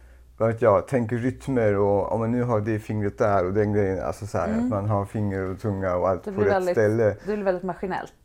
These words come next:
Speaker 1: Ja,
Speaker 2: Eller tekniskt.
Speaker 1: exakt. Alltså inte
Speaker 2: Mm.
Speaker 1: bara, för jag försöker också variera mig, för att det hör ju också till att man inte bara är så här, samma
Speaker 2: Mm.
Speaker 1: saker, för att det är också sjukt trist för den andra, liksom.
Speaker 2: Mm.
Speaker 1: Utan att det ändå, och det är, alltså på något sätt är det ju härligt, men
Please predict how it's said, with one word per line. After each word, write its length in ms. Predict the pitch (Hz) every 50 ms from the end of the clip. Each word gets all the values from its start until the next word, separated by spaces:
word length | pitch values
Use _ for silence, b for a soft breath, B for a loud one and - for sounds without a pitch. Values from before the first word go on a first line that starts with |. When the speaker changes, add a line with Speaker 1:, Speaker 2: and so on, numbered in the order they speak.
| - - - -
Speaker 1:
Ja, 60 | 135
Speaker 2:
Eller 400 | 156 175 180 180 185 190 190 190 190
tekniskt. 180 | 185 185 170 -
Speaker 1:
exakt. 320 | 196 190 - - - 107
Alltså 160 | - 160 175
inte 100 | 185 208 226
Speaker 2:
Mm. 80 | 233 247
Speaker 1:
bara, 160 | 165 165 180
för 120 | 180 190
jag 60 | 175 160
försöker 220 | 175 165 - 165
också 180 | 165 - - 190
variera 480 | 175 185 175 170 165 160 156 170 220
mig, 200 | 208 139 107 104
för 80 | 101 -
att 80 | 98 113
det 80 | 147
hör 140 | 156 160 151
ju 80 | 151 147
också 240 | 147 143 - 196
till 200 | 185 - 165 127
att 120 | 113 107 117
man 120 | 123 120
inte 180 | 120 113 107 123
bara 420 | 113 135 135 120 113 110 123 151
är 200 | 156 147 135 123
så 100 | 110 120
här, 220 | 113 104 104 - - -
samma 200 | - 113 107 107
Speaker 2:
Mm. 60 | 110 127
Speaker 1:
saker, 260 | - 107 107 104 -
för 60 | 117 120
att 100 | 120 -
det 80 | 131
är 60 | 131
också 220 | 117 104 - 147 147
sjukt 240 | - 131 110 107 -
trist 260 | 92 87 - - -
för 80 | -
den 120 | 95 98 95
andra, 220 | 87 82 78 78
liksom. 340 | 73 71 85 - - 95 98
Speaker 2:
Mm. 300 | 190 202 208 214 226 247 247
Speaker 1:
Utan 180 | 127 101 127
att 80 | 117 110
det 80 | 127 120
ändå, 400 | 117 110 110 104 101 101 104 b b b b b b b b b b - - - - -
och 100 | - 147
det 360 | 131 165 170 160 139 165 165 160
är, 40 |
alltså 180 | 117 - - 151
på 100 | - 185
något 100 | 160 147
sätt 100 | - 151
är 100 | 185 190
det 80 | 175 180
ju 120 | 170 156
härligt, 460 | 160 156 156 139 139 180 196 185 -
men 140 | - 135 123